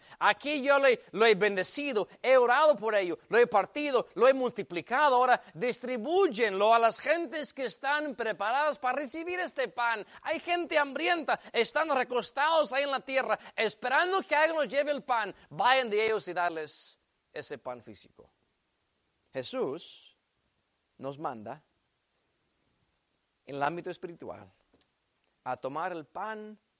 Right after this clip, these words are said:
de la palabra de Dios, tomar la persona que es el pan de vida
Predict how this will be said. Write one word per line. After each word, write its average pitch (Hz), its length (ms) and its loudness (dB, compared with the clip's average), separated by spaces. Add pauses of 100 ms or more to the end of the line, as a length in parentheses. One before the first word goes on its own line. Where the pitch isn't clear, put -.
(160)
de 139 180 -8
la 135 120 -6
palabra 151 540 -6
de 127 40 -10
Dios, - 560 -20 (380)
tomar 185 320 0
la 190 180 0
persona 160 720 -4 (640)
que 160 120 -8
es 147 120 -10
el 127 100 -14
pan 131 220 -8
de 120 100 -14
vida 247 380 -16